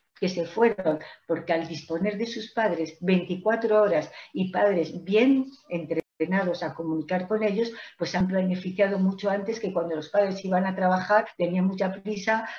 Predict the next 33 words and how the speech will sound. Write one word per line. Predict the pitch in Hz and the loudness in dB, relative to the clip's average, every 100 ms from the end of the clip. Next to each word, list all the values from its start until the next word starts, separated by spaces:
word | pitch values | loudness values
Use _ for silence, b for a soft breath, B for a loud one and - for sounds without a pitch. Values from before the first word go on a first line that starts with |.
| B | B
los | 165 160 | -8 -4
acostaban | 165 160 - 202 208 214 165 | -4 -4 2 8 8 6 0
y | |
decían, | 160 151 202 208 190 | 0 0 4 4 4
"Bueno, | 180 147 | 0 0
pues | 156 156 | -2 -2
ya | 180 | -2
en | 180 | -4
el | 175 | -4
colegio | 185 185 185 208 | -2 -2 -2 -4
se | - | -2
habrán | 160 170 180 | -2 0 0
encargado | 180 175 160 175 180 208 208 B B | 0 -2 -2 0 2 2 -2 B B
de, | - 170 196 196 | -4 0 0 0
eh, | 175 156 156 156 B B - | -2 0 0 -2 B B 0
enseñarles | 190 190 170 160 175 185 185 185 - | 0 0 0 2 2 2 0 -2 -8
y | - 175 | -4 -2
de, | 165 180 170 | 0 0 -2
y | 160 | -4
de | 165 156 156 | 0 -2 -2
estimularlos". | 160 - 165 160 151 143 139 139 - B B | -6 -4 -2 2 2 2 -4 -8 -12 B B
Aquí | 147 143 185 | -6 -4 0
hemos | 185 | 0
tenido | - 175 180 185 | -2 -4 -2 -2
la | 180 | -2
colaboración | - 165 156 160 - 190 214 B B B - | -4 -2 0 -2 0 0 0 B B B -8
casi | 156 - 208 - | -8 -4 -4 -2
al | 175 170 | -2 -2
noventa | 160 156 151 156 | -2 -2 -2 -4
y | |
nueve | 156 180 190 185 | 0 2 2 2
por | 156 | -4
ciento | - 165 175 196 | -6 -8 -4 -4